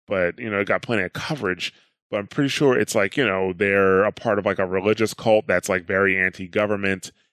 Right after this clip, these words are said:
and stuff like that. Um, and that's who you're, I guess you're saving the town from and, you know,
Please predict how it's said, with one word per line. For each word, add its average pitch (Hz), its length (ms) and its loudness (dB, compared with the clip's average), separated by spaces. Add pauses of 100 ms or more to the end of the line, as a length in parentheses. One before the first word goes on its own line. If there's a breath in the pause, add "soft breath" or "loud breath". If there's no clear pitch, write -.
(120)
and 95 180 -8
stuff - 340 0
like 90 240 -4
that. 90 300 0 (440)
Um, - 560 -6
and 95 400 -2
that's 98 320 0
who 87 760 -10 (120)
you're, 98 200 -4 (140)
I - 60 -6
guess 104 220 -4
you're 101 80 -6
saving 98 360 -2
the 85 100 -4
town 101 420 -6
from 107 420 -2
and, 82 300 -12
you 98 120 -12
know, 95 320 -8